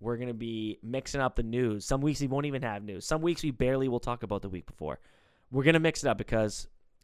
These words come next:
uh, what do they say about working out? You know, you confuse the body, right? We, we gotta confuse you guys. Uh, we'll be announcing a new partnership with a company,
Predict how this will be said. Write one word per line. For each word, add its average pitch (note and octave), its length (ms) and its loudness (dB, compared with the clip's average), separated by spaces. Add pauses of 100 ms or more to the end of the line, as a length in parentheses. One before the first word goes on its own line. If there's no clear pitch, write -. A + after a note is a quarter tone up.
uh, F#2 460 -2 (260)
what C3 100 -2
do C#3+ 60 0
they C#3+ 80 4
say C#3+ 180 2
about C3 200 4
working C3 260 2
out? B2+ 220 0 (180)
You A2 100 -6
know, G#2 120 -2
you G#2 200 -6
confuse A#2 320 -2
the G#2+ 60 -6
body, G2 420 0
right? A2 240 -2 (120)
We, A2 200 -8
we A2 80 -10
gotta G#2+ 160 -2
confuse F#2+ 400 -10
you F2 60 -10
guys. D#2+ 320 -8 (600)
Uh, C#3+ 280 4
we'll E3 180 10
be D#3+ 120 6
announcing D3 340 0
a - 20 -4
new C3+ 140 0
partnership C3+ 720 2
with G#2 140 -2
a A2 40 -4
company, G#2 500 -4